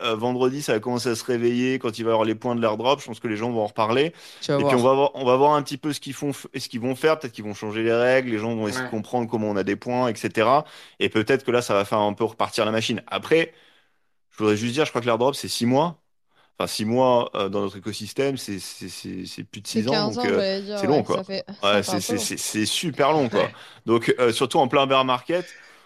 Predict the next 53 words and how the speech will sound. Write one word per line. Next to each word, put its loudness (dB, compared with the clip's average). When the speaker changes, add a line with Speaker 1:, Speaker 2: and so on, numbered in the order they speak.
Speaker 1:
ils -4
ont 2
intérêt 2
à 2
faire 0
des 2
trucs -2
qui, -4
qui -2
engagent 0
les -4
gens -2
et 2
surtout 0
à 4
faire 0
une 0
appli -4
un -2
peu -4
moins -2
buggée -2
parce -4
que, -4
euh, 0
Speaker 4:
Ouais, 2
apparemment, 0
ça -6
bug -8
beaucoup -10
pour, -2
Speaker 1:
<laughs> -2
Speaker 4:
euh, -8
pour -14
les -12
bridges -12
et -8
tout, -14
non ? -6
Euh, -10
c-, -16
ce -16
matin, -8
j'étais -12
dans -8
un -6
space -6
et -6
ils -6
étaient -10
en -14
train -16
de... -16